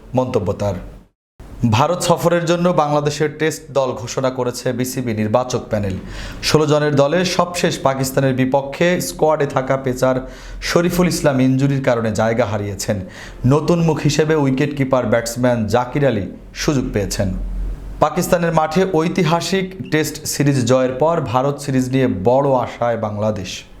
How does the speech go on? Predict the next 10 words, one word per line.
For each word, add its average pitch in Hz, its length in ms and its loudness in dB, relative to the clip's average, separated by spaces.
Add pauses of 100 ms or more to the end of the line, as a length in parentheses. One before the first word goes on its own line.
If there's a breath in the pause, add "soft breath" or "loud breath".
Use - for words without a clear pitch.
(140)
বড় 143 160 4
কিছু 165 220 -2
করার 175 240 2
স্বপ্ন 175 440 0
নিয়ে 190 160 4
রবিবার 147 400 2
ভারতে 127 340 -2
যাবে 127 260 2
টিম 123 280 -2
টাইগার্স। 107 600 -4